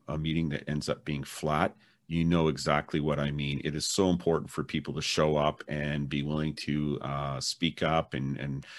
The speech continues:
and, uh, offer up suggestions and, and questions and stuff like that, because I've been in a couple of meetings where nobody wants to talk because it was a terrible topic, but we still have to get business taken care of. So it's really important as a participant,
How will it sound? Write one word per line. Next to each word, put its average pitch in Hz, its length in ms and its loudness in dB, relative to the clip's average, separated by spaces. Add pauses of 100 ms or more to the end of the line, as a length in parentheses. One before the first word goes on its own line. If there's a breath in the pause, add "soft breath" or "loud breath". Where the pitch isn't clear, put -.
(240 loud breath)
and, 73 320 0
uh, 71 200 2
offer 80 360 6
up - 120 0
suggestions 78 920 2
and, 67 360 -2
and 69 220 -8
questions 82 640 4
and 73 100 -4
stuff - 240 -2
like 71 140 0
that, 76 200 2
because 76 300 -4
I've 82 180 4
been 87 140 6
in 87 80 6
a 85 80 6
couple - 260 0
of 80 60 2
meetings 73 280 2
where 76 80 0
nobody 76 320 2
wants 76 280 0
to - 100 -20
talk 76 380 2 (280 loud breath)
because 78 180 0
it 78 140 6
was 73 140 2
a 60 80 0
terrible 92 480 8
topic, - 560 6 (480 soft breath)
but 80 380 4
we 87 100 2
still 87 360 4
have 78 200 2
to 80 80 -2
get 73 240 0
business 71 320 -2
taken 73 260 0
care 71 280 0
of. 69 100 -4
So 71 300 0
it's 71 280 -2
really 82 280 4
important 76 480 0
as 71 240 0
a 71 160 2
participant, 71 760 -2